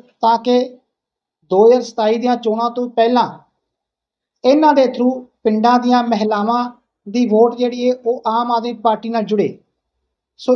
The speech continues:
ਇਸ ਨੂੰ ਲੈ ਕੇ ਅੱਜ ਜੋ ਇੱਕ ਕੈਬਨਿਟ ਦੇ ਵਿੱਚ ਮੀਟਿੰਗ ਦੇ ਵਿੱਚ ਇਹ ਜਿਹੜੀ ਚਰਚਾ ਕੀਤੀ ਗਈ ਕਿ ਆਂਗਣਵਾੜੀ ਵਰਕਰਾਂ ਜਿਨ੍ਹਾਂ ਦੇ ਨਾਲ ਮਹਿਲਾਵਾਂ ਦਾ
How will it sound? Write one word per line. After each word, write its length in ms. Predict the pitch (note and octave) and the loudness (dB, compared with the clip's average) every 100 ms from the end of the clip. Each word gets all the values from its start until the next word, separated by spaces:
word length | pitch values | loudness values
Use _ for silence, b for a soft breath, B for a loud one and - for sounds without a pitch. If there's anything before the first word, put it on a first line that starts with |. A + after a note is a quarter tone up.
| B3+ | 0
ਇਸ 200 | A#3 A#3 | -2 -2
ਨੂੰ 140 | C#4 | 0
ਲੈ 140 | B3 A#3 | 2 0
ਕੇ 180 | A#3 C4 B3+ A3+ | 0 -4 -2 -4
ਅੱਜ 220 | G#3 B3+ B3+ B3+ _ _ _ _ _ | -2 -2 -2 -4 _ _ _ _ _
ਜੋ 180 | - A#3+ | 2 4
ਇੱਕ 220 | B3+ B3 - | 4 -2 -4
ਕੈਬਨਿਟ 360 | G#3+ A#3 B3 | -4 -2 -4
ਦੇ 140 | B3 B3 | -2 0
ਵਿੱਚ 280 | B3 B3 F#3 - _ _ _ _ _ _ | 0 -2 -8 -10 _ _ _ _ _ _
ਮੀਟਿੰਗ 400 | G3+ A3 A3 C4 | 0 0 0 2
ਦੇ 100 | B3 | 2
ਵਿੱਚ 300 | B3 B3 - - | 2 0 -6 0
ਇਹ 240 | A#3+ C4 C4+ _ _ _ _ | 2 2 -2 _ _ _ _
ਜਿਹੜੀ 160 | A#3 B3 | -2 -2
ਚਰਚਾ 380 | B3 G#3+ G#3+ B3+ | -2 -4 -2 -4
ਕੀਤੀ 380 | B3 A#3 B3+ B3+ | -4 -6 -6 -6
ਗਈ 120 | B3+ | -6
ਕਿ 120 | B3+ C4+ A#3 | -8 -8 -6
ਆਂਗਣਵਾੜੀ 480 | A3+ B3+ B3 A#3+ B3 G3 | -4 -4 -4 -4 -6 -8
ਵਰਕਰਾਂ 400 | G#3+ A#3 B3 G#3 - _ _ _ _ _ _ - | -8 -6 -6 -8 -14 _ _ _ _ _ _ -6
ਜਿਨ੍ਹਾਂ 280 | A#3 C4 B3+ | -2 0 -2
ਦੇ 100 | B3+ | -2
ਨਾਲ 320 | B3 B3+ B3+ - _ _ _ _ | -2 -2 -6 -14 _ _ _ _
ਮਹਿਲਾਵਾਂ 580 | A3 A#3+ A#3 A3 G#3+ B3+ | -6 -2 0 -2 0 0
ਦਾ 140 | B3+ | 0